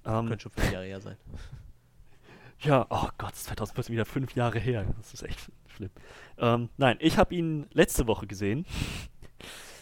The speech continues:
Speaker 2: Sehr gut.
Speaker 1: Und, äh, und zwar im, im, äh, im Rahmen eines Seminars, das ich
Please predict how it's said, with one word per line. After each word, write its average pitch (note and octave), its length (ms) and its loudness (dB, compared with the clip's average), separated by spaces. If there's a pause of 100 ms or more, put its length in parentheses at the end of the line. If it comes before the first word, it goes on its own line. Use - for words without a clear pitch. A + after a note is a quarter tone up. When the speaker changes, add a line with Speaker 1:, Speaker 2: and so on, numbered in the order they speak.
Speaker 2:
Sehr - 200 -14
gut. - 140 -14 (680)
Speaker 1:
Und, A#2+ 520 -2
äh, A2+ 400 0 (140)
und - 160 -16
zwar A2 240 0
im, A2 220 -6
im, G2+ 400 -6
äh, F#2+ 320 -8 (260)
im G#2+ 120 -4
Rahmen A#2+ 560 4 (120)
eines A2 440 -4
Seminars, G#2+ 640 0
das - 200 -8
ich - 300 -14